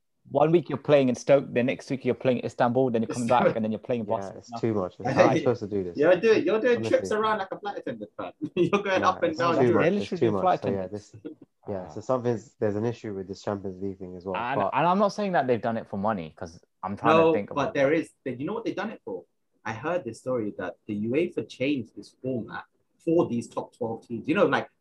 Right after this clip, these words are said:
Speaker 2: for the big teams that weren't getting it through into the semis and the quarters,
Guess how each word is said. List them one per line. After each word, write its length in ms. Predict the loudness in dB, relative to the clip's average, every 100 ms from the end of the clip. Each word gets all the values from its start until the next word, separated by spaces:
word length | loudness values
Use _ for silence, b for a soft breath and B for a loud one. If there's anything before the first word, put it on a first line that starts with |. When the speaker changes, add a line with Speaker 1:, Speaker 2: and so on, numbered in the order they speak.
| 0
Speaker 2:
for 160 | 2
the 140 | 2 0
big 200 | -2 -2
teams 420 | -10 -6 -6 -8 _ _
that 160 | -4 0
weren't 320 | 2 2 0
getting 280 | -2 -2 -4
it 160 | -6 -4
through 220 | 0 0 0
into 160 | -10 _
the 60 | -18
semis 400 | -8 -6 -6 -6
and 80 | -10
the 40 |
quarters, 600 | -6 -6 -4 -6 -8 -8